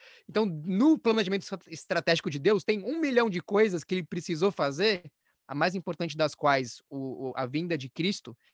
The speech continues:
e o sacrifício expiatório de Cristo, é, em nosso lugar, e, e ele deixou pra gente, pras pessoas, pra igreja, ele deixou uma parte dessa mi-, dessa, eh, missão. E qual é a parte da igreja? Ah, a missão é,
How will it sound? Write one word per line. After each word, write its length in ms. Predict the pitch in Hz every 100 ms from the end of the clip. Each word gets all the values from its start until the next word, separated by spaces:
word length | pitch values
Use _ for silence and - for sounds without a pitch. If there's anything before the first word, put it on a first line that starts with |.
| _ -
e 80 | 139
o 20 |
sacrifício 500 | 147 143 - 170 -
expiatório 600 | - 143 135 139 131 - _ 135
de 160 | 123
Cristo, 480 | - 156 202 - 135 _ _ _ _ -
é, 220 | 131 131
em 100 | 139
nosso 260 | 143 139 135
lugar, 380 | 131 160 208 - -
e, 380 | 190 208 208 -
e 120 | 202
ele 120 | 226
deixou 240 | 254 240 247
pra 180 | 233 214
gente, 300 | 233 220 208 _
pras 220 | 226 247
pessoas, 460 | - 233 - 220 190
pra 220 | - 233
igreja, 680 | 247 160 196 277 202 160 127
ele 140 | 180 196
deixou 280 | 220 -
uma 140 | 247 269
parte 460 | - 226 285 -
dessa 220 | 185 - 160
mi-, 140 | 151
dessa, 460 | 147 143 - 147 131 - _ _
eh, 100 | -
missão. 480 | 160 151 - 123 113 _ _ - -
E 60 | -
qual 160 | 262 330
é 80 |
a 60 | 311
parte 420 | - 220 220 -
da 100 | 208
igreja? 640 | 202 160 175 165 135 123 120 _ -
Ah, 600 | 131 135 131 127 123 -
a 80 | 147
missão 360 | 180 - 196 180
é, 200 | 143